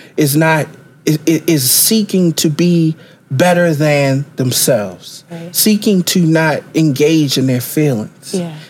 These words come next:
Speaker 1: seeking to not manipulate things for their own pleasure, but seek to please God in everything they do.
Speaker 2: Mm-hmm.
Speaker 1: It, it makes it so you can, you feel more trusting. You feel more comfortable.
Speaker 2: Yeah.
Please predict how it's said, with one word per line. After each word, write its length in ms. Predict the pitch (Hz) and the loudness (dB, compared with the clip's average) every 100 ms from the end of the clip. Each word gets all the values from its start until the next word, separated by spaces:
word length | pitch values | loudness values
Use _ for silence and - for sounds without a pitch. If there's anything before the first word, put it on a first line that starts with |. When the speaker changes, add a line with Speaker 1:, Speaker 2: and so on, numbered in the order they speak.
| - | -4
Speaker 1:
seeking 420 | - 208 208 175 | 0 2 2 0
to 140 | - | 2
not 340 | 165 160 160 - - - - - 98 | 2 2 2 0 -6 -20 -20 -6 0
manipulate 720 | 151 156 185 - 165 139 123 - | 2 2 2 0 0 0 -2 -2
things 340 | - 143 127 123 | -2 0 0 -2
for 140 | - | -2
their 220 | 139 139 | 0 0
own 240 | - 147 143 | 0 0 0
pleasure, 520 | - 160 135 113 90 - - - - | 0 0 0 -2 -10 -16 -20 -20 -4
but 100 | 135 | 0
seek 380 | - 180 156 | 2 0 -2
to 100 | - | -4
please 400 | 135 - 156 143 | -4 0 2 0
God 320 | - 147 147 120 | 0 0 0 -2
in 100 | 127 | 0
everything 380 | 135 131 151 135 | 0 0 0 0
they 100 | 123 | 0
do. 280 | 127 143 95 | 0 -2 -2
Speaker 2:
Mm-hmm. 360 | - - - - | -8 -18 -6 -2
Speaker 1:
It, 180 | 165 | 0
it 100 | - | 2
makes 320 | 156 165 190 - | 2 2 0 -2
it 40 | |
so 240 | 156 160 151 | 0 2 2
you 260 | 143 180 | 2 0
can, 220 | 202 156 135 - - | 0 -2 -2 -8 -6
you 100 | - | -2
feel 240 | 185 - 196 | 0 2 2
more 180 | 185 165 | 4 2
trusting. 600 | - 185 180 - - 127 - - _ _ - - | 0 -2 -2 -4 -6 -8 -18 -20 _ _ -10 -2
You 100 | 175 | 0
feel 200 | 180 175 | 2 2
more 160 | 147 | 0
comfortable. 560 | - 190 208 - 123 - - - | 0 0 0 -4 -8 -10 -18 -8
Speaker 2:
Yeah. 300 | 190 170 | -4 -4